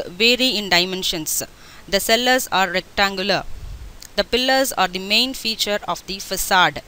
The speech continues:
The second division of the architecture of the Pallavas is the monolithic rathas. The monolithic rathas in the same style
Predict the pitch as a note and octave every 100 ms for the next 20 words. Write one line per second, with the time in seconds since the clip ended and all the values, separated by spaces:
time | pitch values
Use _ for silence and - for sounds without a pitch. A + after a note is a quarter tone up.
0 | - - - G3+ - A#3+ D#4+ D#4 B3 C4
1 | C#4+ C#4 G#3+ G3+ F#3+ G3 B3 - A#3 -
2 | B3 - F#3+ - F3 F3+ F#3 G#3 A3 A3+
3 | - F#3 F3+ - E3 G3 G3+ A#3 A#3 -
4 | A#3 - F3+ D#3+ F3 D#3 - - - -
5 | - - - - A3 A3 A#3+ C#4+ D4 D4+
6 | - A3 G#3+ B3 C4 C#4 - - - G#3
7 | G3 - B3+ C4+ C4+ - F#3+ F#3+